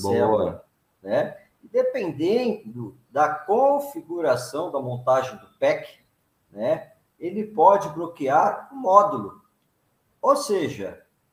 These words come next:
Speaker 2: como é que nós, é, explicamos que funcionam as baterias do veículo elétrico,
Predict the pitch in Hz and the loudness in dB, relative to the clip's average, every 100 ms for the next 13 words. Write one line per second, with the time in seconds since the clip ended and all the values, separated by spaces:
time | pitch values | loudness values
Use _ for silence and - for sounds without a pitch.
0 | _ _ _ - - 254 156 180 226 - | _ _ _ -8 -8 -2 0 2 2 0
1 | 185 160 127 - - - _ _ _ 120 | -8 -6 -6 -8 -12 -18 _ _ _ -8
2 | 127 131 - - 151 - 147 170 135 123 | -6 -6 -10 -14 -14 -4 0 0 -2 -10
3 | - - 175 131 - 135 139 143 139 123 | -14 -20 -18 -16 -12 -10 -8 -6 -8 -6
4 | 139 - 127 127 127 127 120 120 120 135 | -6 -6 -8 -8 -8 -10 -8 -8 -8 -8
5 | 120 98 95 - _ _ | -6 -6 -6 -10 _ _